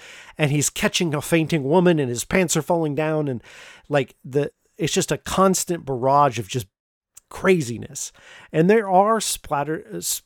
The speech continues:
in between these crazy scenes, just se-, sequences of him riding a horse somewhere or someone preparing a meal. And those I could have done without. This movie definitely could have been a half an hour shorter.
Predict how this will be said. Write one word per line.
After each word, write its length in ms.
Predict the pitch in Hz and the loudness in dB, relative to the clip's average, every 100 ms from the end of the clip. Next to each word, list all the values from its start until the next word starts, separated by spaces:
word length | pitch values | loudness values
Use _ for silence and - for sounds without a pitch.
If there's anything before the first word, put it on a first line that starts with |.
| _ | _
in 220 | 247 185 | 2 4
between 760 | 175 160 - 240 190 139 135 160 _ _ _ _ _ _ _ _ - | 4 2 0 -2 -2 -4 -6 -10 _ _ _ _ _ _ _ _ -14
these 380 | 120 170 156 - | -2 0 0 -2
crazy 440 | - 175 147 139 | 2 4 4 0
scenes, 460 | - 214 196 156 - | -2 0 2 0 -2
just 180 | 131 | -6
se-, 280 | - 165 165 - _ | -2 0 -2 -6 _
sequences 720 | - - 208 196 165 160 131 | -4 0 0 2 0 0 0
of 120 | 127 | 0
him 220 | 143 123 | -2 0
riding 380 | 120 143 139 127 | 2 4 4 2
a 100 | 120 | 0
horse 500 | 117 139 139 - - - | 0 2 2 -2 -6 -8
somewhere 680 | - 160 143 135 135 139 - - - - - _ | -2 0 0 -4 -4 -4 -8 -18 -20 -20 -20 _
or 460 | - 135 127 117 110 - | -2 2 4 2 0 -6
someone 340 | - 156 139 | -2 0 0
preparing 520 | 120 131 - 143 139 127 | -2 -4 -2 0 0 -2
a 40 | |
meal. 400 | 123 131 127 123 - - - _ _ - | -2 0 -2 -4 -10 -20 -20 _ _ -4
And 120 | 226 262 | 2 4
those 220 | 302 220 | 4 2
I 120 | 165 | -2
could 140 | - | 0
have 80 | 160 | 2
done 140 | 143 127 | 2 0
without. 200 | 113 135 | 2 6
This 160 | 202 | 6
movie 240 | 208 180 160 | 6 4 2
definitely 540 | 120 180 151 147 131 | 6 6 6 0 -4
could 180 | - 131 | -2 -2
have 120 | 117 | -2
been 300 | 143 123 117 | -2 -2 -4
a 80 | - | -4
half 280 | 123 139 - | 0 0 -2
an 80 | 127 | -6
hour 240 | 117 107 | -6 -8
shorter. 420 | 98 139 110 - | -8 -6 -8 -10